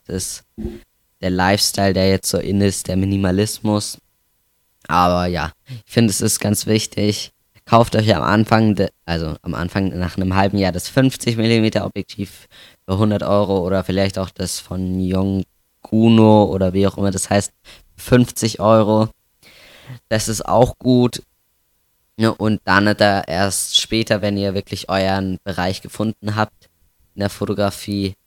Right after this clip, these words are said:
dann kauft ihr euch ein richtig gutes, teures und mit dem könnt ihr dann bis an euer Lebensende hoffentlich fotografieren. Ich hoffe, dir hat die Podcast-Folge gefallen. Wenn ja, abonniere mich gerne auf Instagram, da heiße ich Julius Foto.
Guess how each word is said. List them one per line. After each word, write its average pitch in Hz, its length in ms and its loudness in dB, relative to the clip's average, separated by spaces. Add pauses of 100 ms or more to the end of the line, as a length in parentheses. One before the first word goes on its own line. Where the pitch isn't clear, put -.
(120)
dann - 300 0
kauft - 320 -2
ihr - 140 -6
euch 90 240 -6
ein 87 120 -10
richtig 127 400 -4
gutes, 113 560 -2 (400)
teures 104 580 2
und 95 140 -4
mit 92 140 -4
dem 95 180 -2
könnt 92 240 -10
ihr 87 100 -4
dann 87 280 -6 (460)
bis 131 160 -2
an 120 140 4
euer 110 320 4
Lebensende 101 600 0
hoffentlich 98 380 -2
fotografieren. 92 600 -8 (340)
Ich 127 180 0
hoffe, 120 240 2
dir 120 200 2
hat 113 80 -2
die 113 40 -2
Podcast-Folge 104 880 -4
gefallen. 98 520 -2
Wenn 107 180 0
ja, 98 360 0 (300)
abonniere 117 460 2
mich 110 200 -2
gerne 107 260 0
auf 104 120 -4
Instagram, 101 600 -2
da 98 160 0
heiße 95 200 -4
ich - 180 -8
Julius 101 440 -2
Foto. 98 520 -2